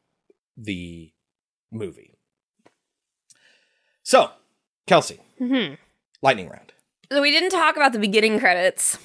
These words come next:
Speaker 2: It starts with a quote that says, "In fond memory of Mom,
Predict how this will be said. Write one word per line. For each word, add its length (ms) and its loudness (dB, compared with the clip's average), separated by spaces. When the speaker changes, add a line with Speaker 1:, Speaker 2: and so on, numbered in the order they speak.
Speaker 2:
It 180 4
starts 600 2
with 200 2
a 80 2
quote 360 2
that 140 0
says, 240 2
"In 140 2
fond 400 4
memory 460 4
of 160 2
Mom, 460 4